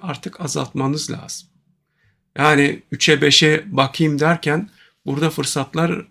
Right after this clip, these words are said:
yani burada bazı şeyleri kaçırıyorsunuz. Fırsat demeyelim de mesela altın alın diyorduk zamanda değil mi? Şimdi alabiliyor musunuz?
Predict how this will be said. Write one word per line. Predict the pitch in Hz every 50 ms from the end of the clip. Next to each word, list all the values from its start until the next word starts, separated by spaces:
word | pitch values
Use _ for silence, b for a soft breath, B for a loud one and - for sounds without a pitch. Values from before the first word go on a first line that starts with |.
| _
yani | - 135 127 123 123 123 123 127
burada | 143 175 180 170 160 165 180 - B B B B B _
bazı | 139 151 165 - -
şeyleri | - 143 143 156 170 180
kaçırıyorsunuz. | - 160 135 - - 151 139 117 - - 127 117 -
Fırsat | - - 135 - - 151 139 - -
demeyelim | 160 156 147 127 135 175 160
de | 127 107 - b b b b b b
mesela | 147 135 160 160 147 143 143 - -
altın | - 156 156 147 - - 175 175
alın | 165 156 160 160 151 131
diyorduk | 110 107 107 - - -
zamanda | - 131 120 117 107 104 107 110 113
değil | 131 170 185
mi? | 143 113 - _ _ _ _ _ _ _ _ _ _
Şimdi | - - - 135 143
alabiliyor | 143 151 156 160 156 180 226 240 196
musunuz? | 143 131 - - - - - - - _